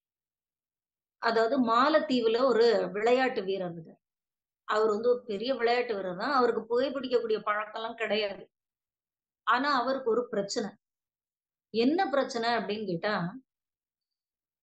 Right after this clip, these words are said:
சிகரெட்டு குடிச்சா புற்றுநோய் வரும்ங்கிறது அவருக்கு தெரியும். அவர் குடிக்கல, இருந்தாலும் அவருக்கு பயம். அத வந்து சொல்றாரு. எப்படி சொல்றாருன்னா,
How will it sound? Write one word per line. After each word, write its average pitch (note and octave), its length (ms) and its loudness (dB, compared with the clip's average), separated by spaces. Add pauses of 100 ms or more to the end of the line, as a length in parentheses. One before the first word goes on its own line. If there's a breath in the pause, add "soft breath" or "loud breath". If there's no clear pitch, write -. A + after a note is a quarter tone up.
(360)
சிகரெட்டு C#4 520 2
குடிச்சா A3+ 320 4 (920)
புற்றுநோய் C4 540 2 (100)
வரும்ங்கிறது G3+ 960 -2
அவருக்கு G3+ 340 -2
தெரியும். F#3 280 -2 (600)
அவர் B3+ 280 2 (160)
குடிக்கல, C4+ 400 0 (1800)
இருந்தாலும் C#4 560 2
அவருக்கு G#3+ 260 0 (120)
பயம். F#3 260 -4 (340)
அத G#3 80 0 (140)
வந்து A3+ 160 0 (100)
சொல்றாரு. A3 460 4
எப்படி B3 220 -6
சொல்றாருன்னா, G3+ 500 0